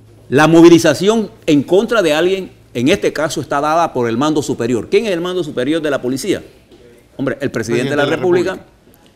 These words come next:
Speaker 1: el ministro de Seguridad y el director de la policía. Pero en realidad en Panamá esto es de pitcher a catcher. Es del policía al presi-, de, perdón, del director de la policía al presidente de la República. Claro, que como estamos en el mundo de las comunicaciones modernas,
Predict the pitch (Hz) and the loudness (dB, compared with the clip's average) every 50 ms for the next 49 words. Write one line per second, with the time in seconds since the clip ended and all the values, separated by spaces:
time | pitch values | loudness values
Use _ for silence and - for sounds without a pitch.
0 | _ _ _ _ _ _ _ - 127 120 123 127 120 160 190 - 196 185 185 185 | _ _ _ _ _ _ _ -4 -2 0 0 0 0 0 -2 -2 -2 -2 -2 0
1 | 185 196 185 180 185 180 180 180 190 214 220 - - - _ _ _ _ _ _ | 0 2 4 4 6 6 6 6 4 2 0 -4 -18 -20 _ _ _ _ _ _
2 | _ _ _ - 120 123 117 123 117 113 107 - 160 156 151 139 120 107 - 104 | _ _ _ -6 -4 -4 -2 -2 -2 -4 -4 -4 -4 -2 -2 -2 -2 -4 -4 -8
3 | 101 92 117 107 92 151 151 151 139 151 147 143 156 208 233 208 160 170 156 160 | -8 -6 -6 -2 2 2 4 4 4 4 4 2 2 0 -2 -2 -2 -2 -2 -2
4 | 175 190 196 196 - - 180 - 185 160 143 135 - 185 - 185 151 131 117 135 | -4 -6 -6 -6 -6 -6 -6 -4 -4 -4 -4 -4 -6 -6 -4 -4 -4 -4 -4 -6
5 | - - 92 85 - - 147 160 165 - - 143 135 120 - - - 143 123 - | -8 -8 -12 -14 -8 -4 0 0 0 2 0 0 0 2 0 0 0 -4 -6 -8
6 | - _ _ - 123 - 147 113 92 - 101 107 104 120 113 107 - 165 165 185 | -12 _ _ -14 -10 -8 -8 -8 -8 -10 -10 -8 -8 -6 -6 -6 -6 -6 -4 -4
7 | 170 151 131 143 143 139 185 190 196 190 - - - _ _ - 113 - - - | -4 -4 -4 -6 -6 -4 -2 -4 -4 -4 -8 -20 -20 _ _ -14 -12 -10 -10 -10
8 | 95 104 117 127 135 127 135 120 104 95 95 - 92 85 80 76 - _ _ _ | -8 -6 -6 -6 -6 -8 -8 -8 -8 -10 -12 -14 -16 -16 -18 -20 -20 _ _ _
9 | - - - - - _ _ _ _ - 151 131 98 - - - - _ _ _ | -20 -20 -20 -20 -20 _ _ _ _ 0 0 0 0 0 -10 -16 -20 _ _ _
10 | - 135 127 - 131 127 117 120 165 208 247 240 196 175 160 170 202 214 196 170 | -6 -6 -4 -4 -4 -4 0 2 2 4 4 4 4 2 2 2 0 -2 0 0
11 | 151 135 123 104 - - 175 180 175 170 170 - 165 - 170 165 160 147 170 180 | 0 0 0 -2 -2 -2 0 0 0 0 0 -2 -2 -2 -2 -2 -2 0 0 2
12 | 175 156 139 120 107 113 131 - - | 2 2 2 0 0 -4 -8 -12 -14